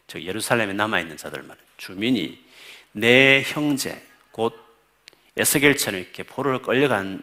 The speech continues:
형제들 말하는 것입니다. 포로를 끌려간 형제들, "내 형제와 내 친척과 온 이스라엘 족속을 향하여 이르기를, 너희는 여호와께서 멀리 떠나라.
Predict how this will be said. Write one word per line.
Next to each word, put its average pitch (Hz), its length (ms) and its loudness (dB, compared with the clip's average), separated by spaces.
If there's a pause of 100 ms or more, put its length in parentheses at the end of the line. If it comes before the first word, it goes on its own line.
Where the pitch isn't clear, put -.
(160)
형제들 147 480 -4
말하는 71 360 -16
것입니다. - 300 -20 (120)
포로를 147 320 -2
끌려간 120 380 0
형제들, - 680 -10 (540)
"내 107 240 -2
형제와 98 760 -2
내 95 140 -8 (160)
친척과 95 1040 -4 (800)
온 113 320 0
이스라엘 120 420 2
족속을 117 580 -2
향하여 139 640 0
이르기를, 85 580 -8 (680)
너희는 131 760 4
여호와께서 117 600 4
멀리 175 800 2
떠나라. 170 560 2